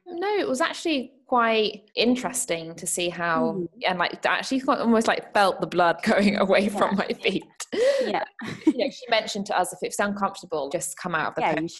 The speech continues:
Speaker 1: It
Speaker 2: should
Speaker 1: wasn't
Speaker 2: stop.
Speaker 1: that uncomfortable.
Speaker 2: Yeah.
Speaker 1: Like, you know, I thought, "No,
Speaker 2: No.
Speaker 1: this is probably good for me."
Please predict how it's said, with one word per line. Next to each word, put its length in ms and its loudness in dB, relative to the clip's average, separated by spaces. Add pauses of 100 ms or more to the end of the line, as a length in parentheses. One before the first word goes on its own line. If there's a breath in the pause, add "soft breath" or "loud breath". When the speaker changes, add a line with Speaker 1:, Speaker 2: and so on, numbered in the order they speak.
(100)
Speaker 1:
It 80 -4
Speaker 2:
should 80 -2
Speaker 1:
wasn't 320 4
Speaker 2:
stop. 40 -6
Speaker 1:
that 180 0
uncomfortable. 520 -6
Speaker 2:
Yeah. 40 -8
Speaker 1:
Like, 100 -8 (100)
you 100 -8
know, 140 -8
I 180 -4
thought, 240 -2
"No, 100 -6
Speaker 2:
No. 80 -6
Speaker 1:
this 120 -10
is 160 -20
probably 220 -12
good 200 -4
for 120 -16
me." 240 -12